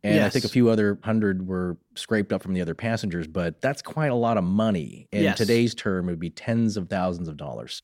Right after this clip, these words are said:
Speaker 1: So anyway, yeah, that just reminded me, though, when you said, uh, "not doing anything."
Speaker 2: Yeah.
Speaker 1: Uh, that's the other quote from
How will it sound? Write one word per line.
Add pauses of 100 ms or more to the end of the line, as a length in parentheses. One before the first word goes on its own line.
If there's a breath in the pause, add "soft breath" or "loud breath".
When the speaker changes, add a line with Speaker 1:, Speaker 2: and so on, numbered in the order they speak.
Speaker 1:
So
anyway,
yeah,
that
just
reminded
me,
though,
when
you
said,
uh,
"not
doing
anything."
Speaker 2:
Yeah.
Speaker 1:
Uh,
that's
the
other (100)
quote
from